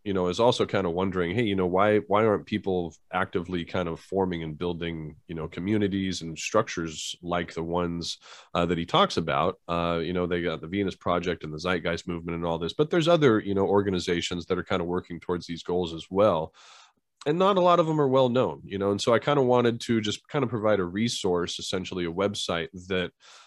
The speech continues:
uh, could give people information about a lot of these other projects and, you know, various organizations and, uh, initiatives that were kind of geared around that movement, um, as well as just kind of, you know, provide a,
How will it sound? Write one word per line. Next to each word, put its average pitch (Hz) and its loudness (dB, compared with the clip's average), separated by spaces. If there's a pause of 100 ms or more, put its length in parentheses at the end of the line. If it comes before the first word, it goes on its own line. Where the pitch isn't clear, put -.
(120)
uh, 95 2
could 120 -2
give 117 2
people 101 0
information 95 0
about 87 0
a 87 0
lot 92 0
of 87 -6
these 85 -4
other 131 2
projects 113 0
and, 87 -4
you 95 -4
know, 85 -2
various 98 2
organizations 90 -2
and, 82 -8
uh, 85 -6
initiatives 85 -4
that 80 -6
were 82 -6
kind 92 -4
of 82 -8
geared 90 -2
around 85 -2
that 80 -2
movement, 85 -2 (580)
um, 87 -2
as 123 0
well 190 4
as 165 2
just 156 -4
kind 170 2
of, 156 2
you 160 4
know, 156 6
provide 139 2
a, 104 4